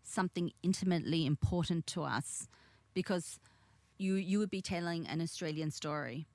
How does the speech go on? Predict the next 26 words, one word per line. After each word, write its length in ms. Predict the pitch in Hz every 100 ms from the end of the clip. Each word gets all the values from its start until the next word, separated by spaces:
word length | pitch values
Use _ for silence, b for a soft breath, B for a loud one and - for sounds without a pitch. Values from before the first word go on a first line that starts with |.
| -
And 100 | 190
even 220 | 254 269
though 100 | 220
my 240 | 190 190 202
film 360 | 262 302 233
is 120 | 160
set 540 | - - 202 202 135 -
in 220 | 165 175
America, 720 | 156 165 160 196 208 151 101 - B B B B - 208
it 120 | 226
is 200 | 277 277
a 60 |
quintessentially 960 | 208 196 170 180 151 - 165 160 151 156
Australian 420 | 151 - 147 143 135
story, 360 | 160 139 135
as 200 | 143 143
I 120 | 139
be, 200 | 143 160 -
I 120 | 147
was 120 | 151
talking 340 | - 165 156 151
about 300 | 139 139 -
before, 360 | 156 175 165
because 400 | 156 170 139 160
of 120 | 165
the, 280 | 160 156 156